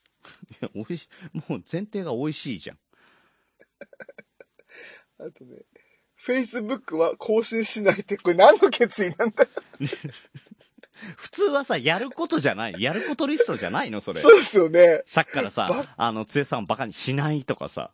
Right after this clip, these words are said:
Speaker 2: バカだな。
Speaker 1: Facebook更新しないってどういうこと？
Speaker 2: しない。<laughs> あ、まだ書いてるな、これ。「体重と体脂肪を朝測って記録する」とか。
Speaker 1: その時からダイエットしようとか思ってたんだね。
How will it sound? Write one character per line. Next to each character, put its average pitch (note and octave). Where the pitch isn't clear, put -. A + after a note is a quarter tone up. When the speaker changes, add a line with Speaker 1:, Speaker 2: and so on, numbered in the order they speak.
Speaker 2:
バ F#3
カ -
だ F3+
な。 G#2+
Speaker 1:
Facebook F#3
更 F3+
新 F3+
し -
な G3
い G3+
っ -
て -
ど G#3+
う G#3
い -
う G#3+
こ -
と？ A3+
Speaker 2:
し -
な -
い。 F3
<laughs> D3+
あ、 C3+
ま E3+
だ F3+
書 C3+
い B2+
て C3
る -
な、 A#2+
こ A#2
れ。 A2+
「体 G#3+
重 G#3+
と G#3+
体 A3+
脂 G3+
肪 G3
を C3+
朝 D#3
測 D#3+
っ -
て D#3
記 -
録 B2
す -
る」 G#2+
と -
か。 -
Speaker 1:
そ A#2+
の D#3+
時 -
か B3+
ら G2+
ダ A2
イ B2+
エ G#2+
ッ -
ト -
し -
よ G#2+
う -
と -
か -
思 A2+
っ C#3
て -
た -
ん -
だ C2+
ね。 D#2